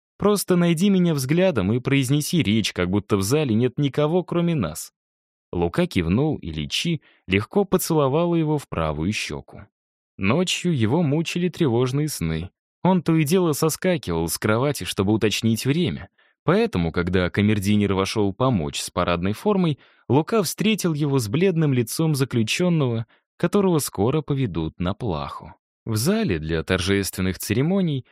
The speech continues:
было многолюдно. В одном углу комнаты царило особенное оживление. Представители знатных семейств плотным кольцом окружили кресло советника Юнга —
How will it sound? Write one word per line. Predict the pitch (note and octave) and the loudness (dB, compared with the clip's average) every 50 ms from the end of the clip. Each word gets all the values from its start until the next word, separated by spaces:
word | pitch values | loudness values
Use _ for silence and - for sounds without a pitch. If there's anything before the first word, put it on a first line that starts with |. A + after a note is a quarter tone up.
| _ _ _ - | _ _ _ -8
было | B2+ C3 F3 F#3+ F3 E3 D3+ C#3+ | -2 0 0 0 2 0 0 0
многолюдно. | C#3+ C#3+ C#3 C3+ D3 D3 C#3+ G2 D#2 D2+ C#2+ - - - - _ _ _ _ _ _ _ - - | 0 0 0 0 0 -2 -2 -4 -6 -8 -8 -12 -16 -18 -20 _ _ _ _ _ _ _ -6 0
В | G2 A2+ | 2 2
одном | D3+ E3+ A3 A#3 A3 D#3+ | 2 2 2 2 2 2
углу | G#2+ G2 F#2 F2+ E2 | 2 2 0 0 0
комнаты | - G2 F#2+ F2+ F2 E2 D2+ F#2 E2+ | 0 0 0 2 0 -2 -2 -4 -4
царило | - - G2 F#2 F2+ F2+ F2 E2+ | -2 0 0 0 2 2 2 0
особенное | D#2+ - - - G3 F#3 G#2+ E2+ D#2 D2+ D2+ D#2+ | 0 -2 -2 -2 -2 -2 -2 -4 -4 -4 -4 -4
оживление. | D#2+ E2 F2 E2+ E2 D#2+ D#2 D#2 C#2+ A#1 - - _ _ _ _ _ _ | -4 -4 -4 -4 -4 -4 -6 -8 -8 -12 -14 -18 _ _ _ _ _ _
Представители | - G#2+ A2 G#2+ - - - F#2+ F#2+ G#2 G2+ F#2+ - F#2 F#2+ | 0 2 2 2 0 2 2 2 4 4 2 0 0 0 0
знатных | F#2 E2 G2 G2 F#2+ F#2 - F2+ F2 - | 0 2 2 2 2 2 0 -2 -4 -2
семейств | - G2 A2+ C#3 F3 F#3 D3+ - - - - _ _ _ _ _ - | -2 -2 0 0 0 0 -2 -4 -6 -10 -16 _ _ _ _ _ -2
плотным | C#3+ E3+ G3+ G3+ - F#3+ F3+ E3+ | 0 0 0 2 2 2 2 2
кольцом | C#3+ - C#3+ B2 - - - F3 F3 E3+ | 2 0 0 0 0 -2 0 0 0 0
окружили | C#3+ - C3+ C3 C3 B2 D#3+ F#3 F3+ D#3 | 0 -2 -2 -2 0 0 0 0 0 0
кресло | C3+ - C3 D3 F3 E3 - - D3 C#3 | -2 -2 -2 -2 -2 -2 -2 -2 -2 -2
советника | B2+ - B2+ G#2+ G2 F2+ D#2+ - - E2+ - F#2 | 0 0 0 2 2 0 -2 -2 -6 -6 -4 -2
Юнга — | F2+ F2+ A2+ D3+ E3+ C#3+ G2 D#2+ C2+ - | -4 -2 -2 -2 0 -2 -2 -4 -6 -14